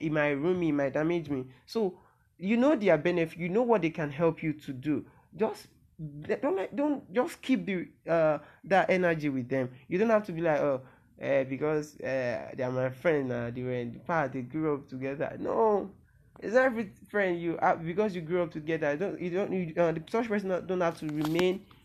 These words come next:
with you till eternity. So, whatever a relationship, whatever thing you are doing, when you add value,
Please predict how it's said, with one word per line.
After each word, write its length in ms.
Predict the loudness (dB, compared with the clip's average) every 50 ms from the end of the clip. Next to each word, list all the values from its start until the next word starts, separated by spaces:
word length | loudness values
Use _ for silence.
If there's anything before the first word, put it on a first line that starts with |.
| _ -8
with 220 | -6 -6 -6 -4 -6
you 120 | -6 -6
till 380 | -6 -4 -4 -2 -2 -2 -4 -6 -6 -4
eternity. 800 | -4 -2 0 2 2 2 2 2 0 -4 -8 -10 -12 -12 -12 -12 -14 -20 -20 _ _ _ _ _ _ 0
So, 200 | 6 8 8 8
whatever 580 | 6 4 4 4 4 4 4 4 4 2 2 -2 -8 -20 -20 -20 -20 -20 -14 -4 2
a 80 | 2 2
relationship, 600 | 4 4 2 2 2 4 2 0 0 0 -4 -2
whatever 380 | 0 2 2 2 2 2 0 -2
thing 240 | -2 -4 -2 0 0
you 120 | 0 0 -2
are 180 | -4 -4 -6
doing, 500 | -6 -6 -4 -2 0 0 2 0 0 -2 -4 -14 -20 -20 -12 -6
when 200 | -2 0 0 2
you 80 | 0 0
add 260 | -2 0 -2 -2 0
value, 380 | 2 2 4 4 2 0 -4